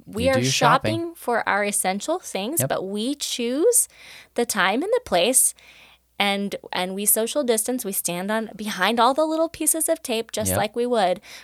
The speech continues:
Speaker 1: but we're doing it together, and we're, like, spending time together. In, so we, we're creative
Speaker 2: Yeah,
Speaker 1: with how we
Speaker 2: and I don't, I don't see that as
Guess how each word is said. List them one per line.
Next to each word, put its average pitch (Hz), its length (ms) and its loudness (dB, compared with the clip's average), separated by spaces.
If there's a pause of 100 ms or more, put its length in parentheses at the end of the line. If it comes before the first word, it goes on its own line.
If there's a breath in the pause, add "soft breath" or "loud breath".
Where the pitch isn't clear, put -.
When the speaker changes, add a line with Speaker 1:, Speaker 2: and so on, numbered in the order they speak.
Speaker 1:
but 214 100 0
we're 214 160 2
doing 202 240 0
it 214 100 -6
together, 226 400 2 (300 loud breath)
and 196 100 -6
we're, 196 300 -2
like, 190 220 -4 (420)
spending 202 500 0
time 180 320 0
together. 180 540 -2 (300)
In, 196 440 -2 (140)
so 214 160 2
we, 202 320 -6
we're 196 120 -8
creative 240 800 0
Speaker 2:
Yeah, 117 200 0
Speaker 1:
with - 140 -2
how 165 180 0
we 143 80 0
Speaker 2:
and 123 80 2
I 127 160 4
don't, 190 340 -2
I 123 80 -6
don't 156 220 -4
see 120 240 0
that 101 240 4
as 85 720 -2